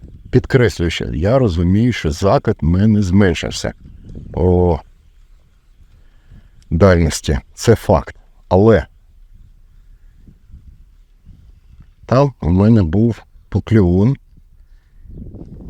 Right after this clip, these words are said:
достатньо непоганий, і я знаю, що це був кликатик. Подивіться, якщо кому цікаво, ми там тестували до сорока грамів G S Company, такого велетня.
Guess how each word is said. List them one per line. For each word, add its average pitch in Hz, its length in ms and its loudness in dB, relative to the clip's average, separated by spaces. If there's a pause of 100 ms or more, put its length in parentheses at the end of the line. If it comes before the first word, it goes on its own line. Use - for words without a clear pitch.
(520)
достатньо 98 520 0
непоганий, 95 840 0
і 113 80 -4
я 101 180 2
знаю, 113 420 0 (840)
що - 180 -6
це - 160 0
був 120 240 0
кликатик. - 680 -4 (260)
Подивіться, 123 640 2 (140)
якщо 107 440 -2
кому 120 240 2
цікаво, 107 580 0
ми 107 140 0
там 117 160 0
тестували 120 600 0
до 98 180 -2
сорока 117 400 -2
грамів 117 440 0 (840)
G 85 160 0
S 139 280 0
Company, 87 580 2 (280)
такого 101 440 0
велетня. 87 600 0